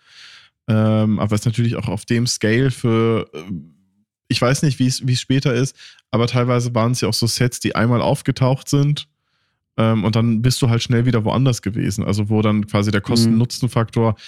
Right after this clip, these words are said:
Speaker 1: wahrscheinlich gering ist, weil die Serie ist ja, glaube ich, ja so ein bisschen Roadtrip.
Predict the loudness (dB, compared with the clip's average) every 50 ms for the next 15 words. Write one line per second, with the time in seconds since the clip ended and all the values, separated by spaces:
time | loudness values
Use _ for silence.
0 | -20 -10 _ -2 0 0 0 0 0 0 0 0 2 2 2 2 0 0 0 2
1 | 2 2 2 2 2 2 2 2 0 0 0 -2 -2 0 0 2 2 2 0 -2
2 | -4 -8 _ _ _ -20 -20 _ -4 -2 -2 -2 0 0 0 0 0 -2 -4 -8
3 | _ -4 -2 -2 0 0 0 0 0 0 0 2 2 0 0 -2 -4 -4 -4 -4
4 | -8